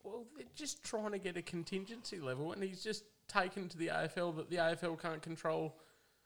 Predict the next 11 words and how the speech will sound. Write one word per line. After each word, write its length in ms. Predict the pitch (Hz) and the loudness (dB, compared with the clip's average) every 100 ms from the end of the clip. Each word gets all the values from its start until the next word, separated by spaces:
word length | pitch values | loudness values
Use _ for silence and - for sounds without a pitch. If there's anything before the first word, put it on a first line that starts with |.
| _ _ _ - | _ _ _ -4
um, 400 | 165 160 160 156 143 | -2 0 -2 -4 -2
the 80 | |
spread 340 | 160 - 175 165 | -2 2 2 2
of 140 | 147 | -2
the 60 | 156 | -4
virus. 460 | 165 214 190 - - | 0 0 0 -4 -10
It's 200 | 202 - | -12 -4
like, 160 | 247 247 | -4 2
no 200 | 277 262 | 4 8
shit. 380 | - 359 359 - - - _ - | 8 8 6 4 -6 -20 _ -8
<laughs> 80 | - | -6